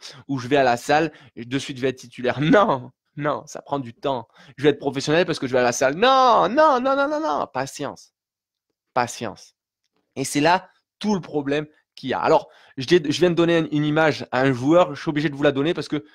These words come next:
je l'ai trouvé sensationnelle, cette image. Souvent, les joueurs qui travaillent beaucoup, tant mieux que vous travaillez, c'est pas un problème. C'est juste que vous savez pas récupérer. Comment récupérer à cent pour cent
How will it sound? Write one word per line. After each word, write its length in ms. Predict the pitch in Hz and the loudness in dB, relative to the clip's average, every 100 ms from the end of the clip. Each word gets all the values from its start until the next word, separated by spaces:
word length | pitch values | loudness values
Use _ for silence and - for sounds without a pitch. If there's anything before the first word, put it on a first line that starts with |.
| _ | _
je 80 | 135 | -8
l'ai 60 | |
trouvé 180 | 131 143 | -4 -2
sensationnelle, 500 | 135 135 135 127 117 | -2 -4 -6 -4 -6
cette 180 | 104 104 | -6 -12
image. 240 | 101 87 _ - - - _ _ _ _ - | -10 -14 _ -20 -20 -20 _ _ _ _ -16
Souvent, 580 | - 247 208 180 - _ | -4 2 4 2 -2 _
les 160 | 131 143 | 0 0
joueurs 440 | 127 135 180 - - | 2 2 2 -2 -18
qui 100 | - | -8
travaillent 300 | 156 143 135 | 0 0 2
beaucoup, 420 | 202 - 175 - _ _ - | -2 -4 -12 -16 _ _ -10
tant 120 | - | -6
mieux 180 | 214 285 | -4 -6
que 60 | - | -10
vous 80 | 135 | -12
travaillez, 360 | 147 131 - - | -10 -10 -12 -16
c'est 160 | - | -6
pas 100 | 220 | 0
un 60 | 202 | 0
problème. 340 | 165 147 120 - | -2 -4 -6 -6
C'est 120 | 151 | -8
juste 180 | 160 - | -8 -10
que 60 | |
vous 60 | 139 | -10
savez 200 | 127 131 | -4 -2
pas 120 | 185 | 0
récupérer. 500 | 135 127 123 120 110 _ - | -2 -4 -8 -10 -10 _ 0
Comment 300 | 175 156 135 | 2 4 0
récupérer 480 | 123 120 127 135 - - - | -2 -6 -4 -4 -8 -14 -6
à 80 | 120 | -4
cent 220 | - 123 | -2 -4
pour 180 | 120 - | -6 -2
cent 180 | 151 | -4